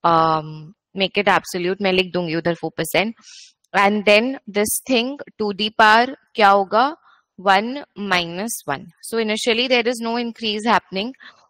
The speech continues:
of four percent, but then after that increase will take place।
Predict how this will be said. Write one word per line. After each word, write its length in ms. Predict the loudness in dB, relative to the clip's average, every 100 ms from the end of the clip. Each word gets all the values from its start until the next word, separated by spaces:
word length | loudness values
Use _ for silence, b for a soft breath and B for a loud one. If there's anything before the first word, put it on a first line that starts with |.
| B
of 140 | -2 0
four 120 | -2 -2
percent, 460 | -4 0 0 0
but 140 | -4 0
then 160 | 2
after 400 | 4 2 0 -4 2
that 340 | 2 2 -4 -10
increase 520 | -10 -8 -8 -6 -6
will 200 | -4 -4 -8 b b b _
take 220 | -6 -6 -10
place। 240 | -10 -10